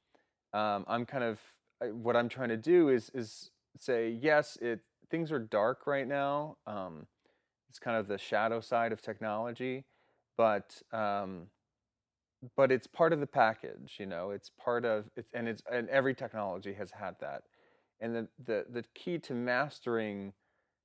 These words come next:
any technology is it, is in acknowledging that dark side. Uh, otherwise, it just sort of m-, m-, ends up taking over.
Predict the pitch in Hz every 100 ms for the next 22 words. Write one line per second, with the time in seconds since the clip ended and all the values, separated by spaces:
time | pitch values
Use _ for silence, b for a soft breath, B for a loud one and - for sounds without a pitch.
0 | _ 120 117 104 113 104 107 101 101 101
1 | 90 98 104 - 113 101 98 95 - -
2 | 110 98 - 104 101 104 101 98 85 98
3 | _ _ 107 107 92 - 101 95 - 143
4 | 151 170 - _ _ _ _ 107 101 95
5 | - 110 110 104 95 95 95 - 95 87
6 | - _ _ _ _ _ _ _ _ _
7 | - 143 117 - 113 - 107 98 78 -
8 | 95 - 87 87 - -